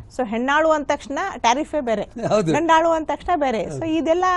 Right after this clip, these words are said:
Speaker 1: ಇದೆ, but ಇದನ್ನ ನಿರ್ವ-, ನಿರ್ಮೂಲನೆ ಮಾಡ್-,
Speaker 2: ಅಂದ್ರೆ
Speaker 1: ಮಾಡ್ಲಿಕ್ಕೆ
Speaker 2: ಸರ್ಕಾರಿ
Speaker 1: ಇದನ್ನ
Speaker 2: ಹಂತದಲ್ಲಿ ಆ
Speaker 1: ಸರ್ಕಾರ
Speaker 2: ಭೇದ ಭಾವ ಇಲ್ಲ ಅಂತ.
Speaker 1: ಇಲ್ಲ, ಸರ್ಕಾರಿ ಹಂತದಲ್ಲಿ ಇಲ್ಲ, ಇಲ್ಲೂ ಕೂಡ ಆಗ್ಬಾರ್ದು ಅನ್ನೋ ದೃಷ್ಟಿಕೋನದಿಂದ ಎಲ್ಲಾ ಕಡೆ ಆ ಅವೇರ್‌ನೆಸ್ ಅನ್ನ ತರ್ತಾ ಇದ್ದಾರೆ.
Speaker 2: ಹ್ಮ್.
Speaker 1: So ಯ-, ಯಾವಾಗ ಮಹಿಳೆಯರಲ್ಲಿ ಅವೇರ್‌ನೆಸ್ ಬರುತ್ತೆ,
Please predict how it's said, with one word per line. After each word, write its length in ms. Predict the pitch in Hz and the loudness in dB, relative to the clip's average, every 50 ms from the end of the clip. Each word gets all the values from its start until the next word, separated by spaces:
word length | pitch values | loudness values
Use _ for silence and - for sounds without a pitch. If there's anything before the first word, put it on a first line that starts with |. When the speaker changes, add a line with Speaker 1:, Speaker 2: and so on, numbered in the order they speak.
| 359 339 339 - | 0 0 -2 -4
Speaker 1:
ಇದೆ, 500 | - 220 - 277 285 226 - - - - - - | -2 0 2 2 2 2 0 -4 -14 -14 -8 -6
but 140 | 254 285 | -4 -4
ಇದನ್ನ 300 | 302 254 294 294 302 294 | -2 -2 -2 -2 -2 -2
ನಿರ್ವ-, 380 | 254 254 254 285 311 285 220 220 | -2 -2 -2 -2 -2 -2 -2 -2
ನಿರ್ಮೂಲನೆ 560 | 214 214 233 254 254 285 302 285 269 247 240 | -2 -2 -2 -2 -2 -2 -2 -2 -2 -4 -4
ಮಾಡ್-, 280 | 226 214 202 190 190 185 | -4 -6 -6 -6 -8 -8
Speaker 2:
ಅಂದ್ರೆ 120 | - 208 | -8 -8
Speaker 1:
ಮಾಡ್ಲಿಕ್ಕೆ 320 | 196 190 196 214 226 - - | -6 -4 -4 -4 -2 -2 0
Speaker 2:
ಸರ್ಕಾರಿ 360 | 165 - 202 247 277 285 294 | 0 2 4 4 4 4 4
Speaker 1:
ಇದನ್ನ 120 | 277 262 | 2 0
Speaker 2:
ಹಂತದಲ್ಲಿ 300 | 220 - 247 247 240 254 | 0 0 0 0 0 0
ಆ 40 | 240 | 0
Speaker 1:
ಸರ್ಕಾರ 40 | 214 | 0
Speaker 2:
ಭೇದ 240 | 170 196 196 196 190 | 2 2 0 0 2
ಭಾವ 260 | 165 185 175 170 180 | 2 2 2 2 2
ಇಲ್ಲ 220 | 175 160 - - | -2 -2 -4 -4
ಅಂತ. 140 | 131 131 139 | -6 -6 -4
Speaker 1:
ಇಲ್ಲ, 220 | 247 269 277 269 220 165 | -4 -2 0 0 0 0
ಸರ್ಕಾರಿ 440 | 165 - 208 214 233 - 311 311 359 | -2 -2 -4 -2 2 2 4 4 4
ಹಂತದಲ್ಲಿ 540 | 349 320 302 269 311 294 285 269 247 233 247 | 2 0 0 -2 -2 -2 -2 -2 -4 -4 -4
ಇಲ್ಲ, 160 | 262 254 247 302 339 - | -4 -2 -2 -2 -4 -4
ಇಲ್ಲೂ 280 | 254 254 277 330 480 - | -2 2 6 8 8 8
ಕೂಡ 160 | - 427 403 349 | 8 8 8 8
ಆಗ್ಬಾರ್ದು 520 | 277 254 302 302 269 285 285 269 240 277 | 8 8 6 4 2 0 0 0 0 -2
ಅನ್ನೋ 240 | 262 247 247 254 226 | -2 -2 -2 -4 -4
ದೃಷ್ಟಿಕೋನದಿಂದ 680 | 240 - - - 247 - 240 240 233 202 220 208 208 | -6 -6 -6 -8 -6 -4 -2 -2 -2 -4 -4 -4 -4
ಎಲ್ಲಾ 340 | 262 330 277 233 240 254 285 | -4 -4 -4 -2 -2 -2 -2
ಕಡೆ 520 | 294 - 277 262 302 330 330 311 285 269 - - - - - - | -2 -2 -6 -4 -4 -2 -2 -2 -4 -4 -8 -14 -20 -16 -8 -2
ಆ 260 | - 247 247 240 233 226 214 202 190 - - | 2 4 4 6 6 4 2 0 -2 -2 0
ಅವೇರ್‌ನೆಸ್ 420 | 214 240 294 320 294 - - - | 2 4 4 4 4 2 -2 -2
ಅನ್ನ 100 | - 269 269 | -2 -4 -2
ತರ್ತಾ 300 | 254 - 233 214 - 247 | 0 0 0 2 2 2
ಇದ್ದಾರೆ. 260 | 240 214 180 175 170 | 2 2 0 -4 -6
Speaker 2:
ಹ್ಮ್. 160 | 160 160 160 - - - - - | -6 -6 -8 -8 -10 -14 -12 -6
Speaker 1:
So 200 | - 294 294 285 | -4 -4 -2 -2
ಯ-, 160 | 254 233 247 247 | -2 -2 0 0
ಯಾವಾಗ 260 | 240 262 311 302 302 | 0 2 0 0 0
ಮಹಿಳೆಯರಲ್ಲಿ 600 | 294 262 233 233 262 285 294 285 285 285 285 277 | -2 -2 -2 0 0 0 2 2 0 -2 -2 -4
ಅವೇರ್‌ನೆಸ್ 500 | - 254 214 220 262 262 262 262 262 202 | -4 -4 -2 -2 0 0 -2 -4 -4 -2
ಬರುತ್ತೆ, 580 | 190 214 226 240 - - 185 147 - - - | -2 0 0 0 -2 -2 -6 -6 -6 -12 -20